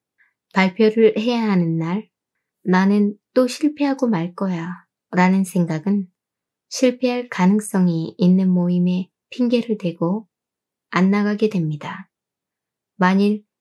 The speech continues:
무언가를 여러 번 해보고 원칙대로 되지 않았다면 우리는 그 반복적 경험을 통해 다음번 일을 상상하거나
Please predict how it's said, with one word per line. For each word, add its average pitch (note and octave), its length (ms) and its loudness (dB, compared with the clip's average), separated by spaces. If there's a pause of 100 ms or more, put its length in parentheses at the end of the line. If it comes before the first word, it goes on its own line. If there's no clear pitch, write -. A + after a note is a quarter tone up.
(140)
무언가를 G3+ 800 0 (280)
여러 F#3+ 260 2
번 G3+ 160 2
해보고 F3+ 680 -2
원칙대로 G#3+ 640 0
되지 F#3 280 -4
않았다면 E3 680 -4 (800)
우리는 G#3 380 4
그 G#3+ 200 0
반복적 G#3+ 560 -2
경험을 G#3+ 440 -2
통해 F3 440 -6 (420)
다음번 F3+ 540 0
일을 E3+ 340 -4
상상하거나 F#3 920 -4